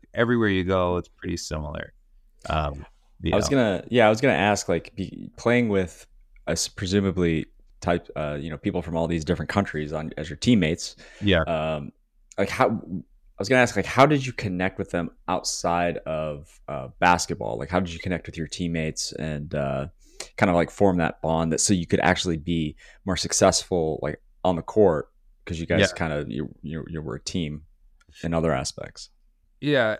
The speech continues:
Speaker 1: you know, s-, some, it's funny 'cause some coaches will say, "You guys don't have to be friends off the court, but you, but you have to respect each other on the court. You have to respect each other as men," which is, to some extent, is true. But it, it,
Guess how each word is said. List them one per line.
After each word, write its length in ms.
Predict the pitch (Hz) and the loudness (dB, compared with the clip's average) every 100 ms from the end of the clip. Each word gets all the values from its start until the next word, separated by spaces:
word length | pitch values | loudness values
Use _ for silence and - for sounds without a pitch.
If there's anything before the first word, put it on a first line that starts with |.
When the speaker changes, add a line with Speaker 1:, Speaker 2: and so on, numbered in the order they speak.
| 120 | -4
Speaker 1:
you 140 | 120 | -2
know, 320 | 113 104 101 - _ | 0 -2 -4 -18 _
s-, 260 | - - _ | -20 -20 _
some, 320 | - 151 165 - | -4 0 0 -2
it's 200 | 123 131 | -4 -4
funny 220 | - 131 110 | 0 0 2
'cause 160 | 107 | 0
some 180 | 131 127 | 0 -2
coaches 340 | 120 104 101 | 0 -2 -2
will 120 | 95 92 | -4 -2
say, 200 | 95 92 | -2 0
"You 180 | 101 110 | 0 0
guys 120 | 98 | 0
don't 220 | 104 95 | -2 0
have 200 | 101 95 | 0 -2
to 80 | - | -6
be 180 | 92 95 | -4 -4
friends 360 | - 107 98 | -2 -2 2
off 180 | 101 92 | 0 0
the 100 | 92 | -4
court, 400 | - 107 101 92 - _ _ _ - - _ _ _ | -2 2 2 0 -6 _ _ _ -20 -20 _ _ _
but 100 | 90 | -6
you, 200 | 90 110 | 0 0
but 120 | 95 | 0
you 160 | 101 107 | 2 2
have 100 | 104 | 2
to 80 | 101 | 0
respect 420 | 92 - 107 - | -4 -2 -4 -4
each 160 | 92 98 | -4 0
other 420 | 90 90 87 87 _ _ _ | 0 0 0 -4 _ _ _
on 200 | 101 95 | -2 0
the 80 | 92 | 0
court. 420 | - 95 92 90 | -2 -2 0 -2
You 100 | 95 | -2
have 100 | 90 - | -4 -4
to 80 | |
respect 280 | 87 - _ - - | -12 -12 _ -20 -12
each 140 | - | 0
other 220 | 90 85 | 0 2
as 160 | 85 85 | 0 0
men," 320 | 92 90 85 - _ _ _ _ - | -2 -2 -4 -8 _ _ _ _ -12
which 180 | 143 160 | -6 0
is, 220 | 131 101 | 0 -2
to 120 | - 113 | -8 -2
some 280 | 120 107 | 2 2
extent, 320 | 107 - 110 98 | 0 0 -4 -2
is 120 | - | -6
true. 400 | - 101 95 85 _ _ _ _ - | -2 0 0 -4 _ _ _ _ -4
But 140 | 107 | 0
it, 100 | 110 110 | 0 -2
it, 180 | 117 | -6